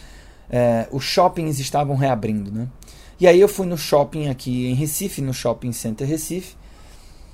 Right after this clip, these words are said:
Sexta-feira à noite, já não tem tanto movimento assim. Retomada, então ainda um movimento muito tímido, tal, tal, tal, tal, tal, tal.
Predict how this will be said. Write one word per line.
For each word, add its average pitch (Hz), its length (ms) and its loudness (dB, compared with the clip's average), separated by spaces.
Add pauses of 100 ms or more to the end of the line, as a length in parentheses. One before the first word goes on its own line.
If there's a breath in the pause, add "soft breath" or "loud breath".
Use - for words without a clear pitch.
(180 soft breath)
Sexta-feira 202 640 4
à - 20 -2
noite, - 460 -2 (1080)
já 127 220 2
não 135 100 2
tem 131 200 -2
tanto 127 260 -4
movimento 127 480 0
assim. 190 320 -4 (1700 soft breath)
Retomada, 170 920 6 (720)
então 147 240 0
ainda 160 380 2
um 151 40 0
movimento 131 400 0
muito 131 200 -4
tímido, 175 500 -4
tal, 151 160 -2
tal, 135 140 -8
tal, 127 160 -6
tal, 131 120 -10
tal, 147 120 -8
tal. 98 200 -14